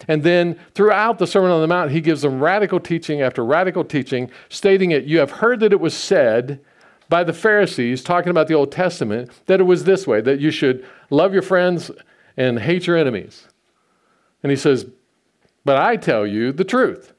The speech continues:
You've been following the wrong way. Now you need to do a one eighty and love your enemies."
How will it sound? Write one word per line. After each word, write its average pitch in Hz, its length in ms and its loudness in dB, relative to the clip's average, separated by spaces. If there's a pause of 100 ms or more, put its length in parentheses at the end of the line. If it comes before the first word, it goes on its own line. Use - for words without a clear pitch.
(280)
You've 156 140 -2
been 170 120 0
following 175 380 2
the 160 80 2
wrong 160 280 2
way. 170 180 4
Now 147 140 0
you 160 160 -2
need 160 180 0
to 147 80 0
do 147 140 2
a 139 40 4
one 139 260 0
eighty 143 360 0 (240)
and 139 120 -2
love 120 200 0
your 120 100 0
enemies." 117 380 -2